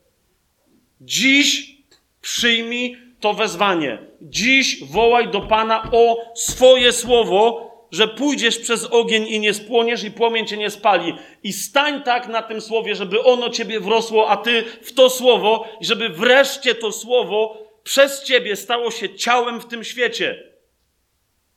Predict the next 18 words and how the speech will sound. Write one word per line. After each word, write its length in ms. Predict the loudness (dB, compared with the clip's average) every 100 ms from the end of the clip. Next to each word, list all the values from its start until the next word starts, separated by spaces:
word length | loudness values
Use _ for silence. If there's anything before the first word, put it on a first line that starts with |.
| _ _
Bo 80 | -2
Bóg 200 | -2 -4
cię 160 | -4 0
nie 140 | 2
powołał 420 | 2 6 8 6
po 180 | 6 2
to, 140 | 2 0
żeby 240 | -4 -4
siedzieć 360 | -4 -6 -8 -6
w 100 | 2
ławce 420 | 2 2 -2 -2
albo 220 | -2 -6
w 60 | -4
eleganckim, 600 | -4 -2 -4 -4 -10 -10
tak 140 | -6
jak 120 | -6
tutaj, 280 | -6 -6 -4
amfiteatrze, 760 | -4 -6 -2 2 2 2 0